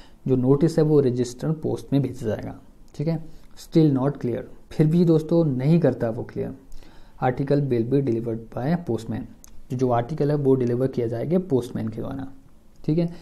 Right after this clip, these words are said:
if can not deliver by postman, फिर भी दोस्तों अगर पोस्टमैन के द्वारा भी डिलीवर नहीं हो रहे हैं तो उसके आर्टिकल treated as a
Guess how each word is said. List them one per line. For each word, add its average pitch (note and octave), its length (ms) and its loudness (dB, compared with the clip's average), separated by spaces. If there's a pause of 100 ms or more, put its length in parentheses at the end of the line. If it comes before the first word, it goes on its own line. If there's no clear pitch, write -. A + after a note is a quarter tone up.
(340)
if F#3+ 120 8
can D#3+ 240 4
not C3+ 180 2
deliver B2 320 -2
by C#3 200 2
postman, A2+ 440 -4 (200)
फिर D#3+ 140 4
भी F3 160 8
दोस्तों E3 280 6
अगर D#3+ 180 4 (480)
पोस्टमैन D#3 320 4
के D#3 100 4
द्वारा D3 180 6
भी D#3 140 6
डिलीवर C#3 340 2
नहीं B2+ 300 2
हो F3 140 8
रहे C3+ 100 4
हैं D#3+ 200 2 (920)
तो D3+ 60 0
उसके D3 200 0
आर्टिकल C3+ 440 0
treated A#2+ 400 -2
as A2+ 200 -2
a D3+ 100 4